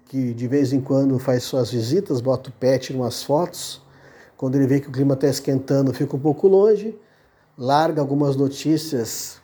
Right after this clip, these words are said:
melhores nas, na véspera de suas visitas e quando vem, já vai nos locais certo, é, certos, né, para a, as fotos, para as entregas que tem que fazer, para os atos, as declarações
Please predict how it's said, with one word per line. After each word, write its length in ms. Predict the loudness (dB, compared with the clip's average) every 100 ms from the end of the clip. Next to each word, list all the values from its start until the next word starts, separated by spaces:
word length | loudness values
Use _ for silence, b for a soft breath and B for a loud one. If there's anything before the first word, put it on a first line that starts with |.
| _ -6
melhores 1040 | 0 2 4 4 4 0 -4 -8 -12 -12 -6
nas, 340 | -2 -2 -2
na 160 | -2 0
véspera 800 | 2 2 0 -4 -2 -2 -4 -8
de 140 | -8
suas 300 | -4 -2 0
visitas 640 | 0 2 2 4 2 0 -12 b b b b -8
e 100 | 2
quando 300 | 4 4 4
vem, 380 | 4 2 0 B B B -6
já 160 | -2
vai 220 | 0 2 2
nos 180 | 2
locais 440 | 2 2 0 -2 -2
certo, 600 | -2 2 2 2 -6 -20 _ _ _ _ _ -14
é, 180 | -6 -4
certos, 560 | 0 2 2 0 -4
né, 140 | -2 -4
para 480 | -2 0 2 0 -4 b b b b
a, 360 | -4 -4 -2
as 200 | -2 -2
fotos, 800 | 2 4 2 0 -2 -2 -2 -8 -6
para 280 | -2 2
as 120 | 2 0
entregas 460 | -2 2 2 2
que 60 | -4
tem 100 | -6
que 60 |
fazer, 460 | -6 -8 -2 0 0
para 260 | 0 -2 0
os 160 | 2
atos, 640 | 4 2 0 -4 -4 -8 -14 B B B B
as 200 | 0 0
declarações 1160 | 0 2 2 2 4 4 4 0 -6 -12 -14